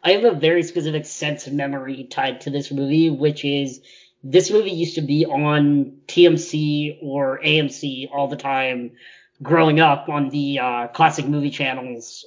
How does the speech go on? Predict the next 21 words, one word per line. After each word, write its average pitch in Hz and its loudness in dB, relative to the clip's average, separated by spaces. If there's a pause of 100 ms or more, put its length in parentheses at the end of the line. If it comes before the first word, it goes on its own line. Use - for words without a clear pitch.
Um, 120 -8 (580)
and 147 4 (100)
I 143 4
would 147 0
be, 139 -4 (240)
what, 147 2
it 185 2
would 180 4
always 214 4
end 190 -2
up 156 -4
being 156 2
on 147 -4
when 147 -2
I 147 0
would 143 -4
be 147 -2
home 139 0
sick - -6
from 143 -8
school, 147 -6